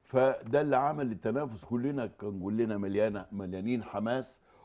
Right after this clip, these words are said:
ومين ده اللي مش ع-، بس مش أي حد هروح قايل، ولكن من يقول هو من يملك، من يعي.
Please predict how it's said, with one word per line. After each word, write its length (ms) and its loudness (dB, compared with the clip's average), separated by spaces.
ومين 680 0
ده 100 -2
اللي 140 -2
مش 180 -4
ع-، 80 -6
بس 320 -6
مش 280 -4
أي 260 2
حد 280 0
هروح 320 -2
قايل، 400 2
ولكن 480 0
من 160 2
يقول 520 4
هو 360 -4
من 180 0
يملك، 380 4
من 200 -2
يعي. 440 0